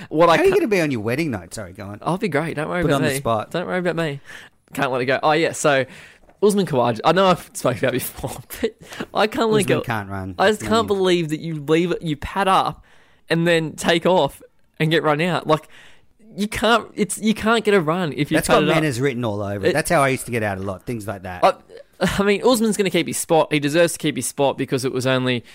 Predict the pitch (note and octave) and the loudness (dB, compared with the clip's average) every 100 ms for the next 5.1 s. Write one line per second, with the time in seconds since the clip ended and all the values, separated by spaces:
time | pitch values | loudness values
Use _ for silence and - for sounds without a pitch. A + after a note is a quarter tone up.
0 | - - _ C3+ C3+ A#2+ C#3+ C#3 B2+ B2 | -20 -20 _ 0 0 0 2 2 2 0
1 | B2+ B2+ B2 A#2 B2 C3 C#3 C#3 B2+ B2+ | 2 2 0 -4 -2 -2 -2 -4 0 0
2 | B2 B2+ B2 - - - _ - D#3+ - | 2 2 0 -4 -16 -20 _ 0 0 2
3 | E3 F#3+ F3 C#3+ E3 - C#3 C#3 C3+ B2 | 2 2 2 2 2 2 0 2 2 0
4 | B2+ B2 C#3 B2+ C3 C3+ B2+ - B2 - | -2 0 -2 0 -2 0 -2 -2 -4 -4